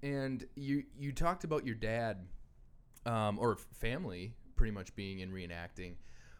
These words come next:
What, uh, what area of expertise was your family in?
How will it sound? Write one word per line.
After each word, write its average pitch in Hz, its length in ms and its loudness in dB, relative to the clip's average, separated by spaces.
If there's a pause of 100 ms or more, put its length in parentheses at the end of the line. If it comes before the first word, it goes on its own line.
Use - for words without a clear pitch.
What, 160 480 4
uh, 165 480 12
what 113 560 4
area 143 360 10
of 120 120 8
expertise - 880 2 (120)
was 101 580 0
your 98 120 -2
family 98 480 -2
in? 64 140 -8